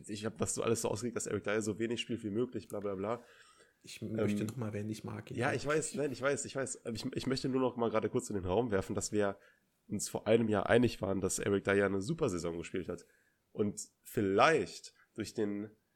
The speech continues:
Speaker 1: Einfluss von gutem Coaching können ja entweder Dyer oder Longley wieder zu einer gewissen Stabilität finden. Ich sag nicht, dass sie dann die erste Wahl sein sollen, auf keinen Fall, aber dass wir in einer Welt sind, in der sie so Backup-Optionen sind, denen man vertrauen kann.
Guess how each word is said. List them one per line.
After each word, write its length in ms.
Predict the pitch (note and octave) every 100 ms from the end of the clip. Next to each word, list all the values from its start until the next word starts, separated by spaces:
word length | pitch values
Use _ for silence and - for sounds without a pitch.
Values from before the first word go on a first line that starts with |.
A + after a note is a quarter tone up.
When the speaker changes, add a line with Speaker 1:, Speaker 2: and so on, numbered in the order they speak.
| _ _ _ _
Speaker 1:
Einfluss 520 | - A#2+ C#3+ - C3 -
von 180 | A#2 G#2
gutem 320 | B2+ B2 G#2
Coaching 520 | - C3+ - G#2+ G#2
können 240 | - A#2+ B2
ja 100 | A2
entweder 380 | B2 B2+ A2 F#2+
Dyer 420 | G2 B2 B2+ -
oder 180 | A#2+ A2
Longley 540 | G2+ G2 G2 A#2+ B2 - _ _
wieder 320 | G#2+ A2 A2 G#2+
zu 120 | -
einer 120 | A2
gewissen 260 | G2+ A2+ A#2+
Stabilität 580 | - G2+ G2+ - G#2+ -
finden. 280 | D3 B2+ G2
Ich 140 | -
sag 240 | A2 G#2+ A#2
nicht, 200 | C3 -
dass 120 | A2+
sie 220 | A2+ G2+ - _ _ _
dann 160 | - F#2+
die 80 | G2+
erste 280 | A2 - F#2+
Wahl 200 | A2 C3+
sein 200 | G2 F#2+
sollen, 180 | G#2 A2
auf 120 | G2+
keinen 260 | - G2 F#2
Fall, 400 | - A#2 A2+ A2+ - _ _
aber 180 | - G2+
dass 180 | G2+ -
wir 100 | A2
in 100 | G2+
einer 140 | G2
Welt 260 | G2+ A#2+ B2+
sind, 280 | - A2 G#2+
in 120 | G2
der 280 | G2 G2 G2 - _ _
sie 220 | - G#2
so 160 | G2 - - _
Backup-Optionen 840 | B2 B2 G#2+ G#2 - - G#2 G2+
sind, 360 | F2+ G#2 A2+ -
denen 140 | G#2+ G2+
man 160 | G2
vertrauen 540 | - G2+ - A#2+ F#2+ E2
kann. 320 | F2 E2+